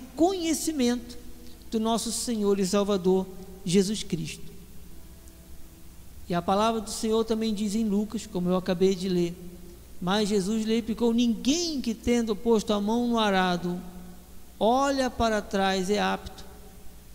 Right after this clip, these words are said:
para o reino de Deus." Então, queridos,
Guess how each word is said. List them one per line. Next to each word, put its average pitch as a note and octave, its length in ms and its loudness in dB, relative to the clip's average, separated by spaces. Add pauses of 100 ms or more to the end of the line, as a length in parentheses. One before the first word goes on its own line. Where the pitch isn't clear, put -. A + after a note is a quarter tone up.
(100)
para F#3+ 260 2
o F#3 60 -2
reino F3+ 340 0
de F#3+ 120 -6
Deus." D#3 460 -6 (1000)
Então, C4 280 4
queridos, G#3 580 -2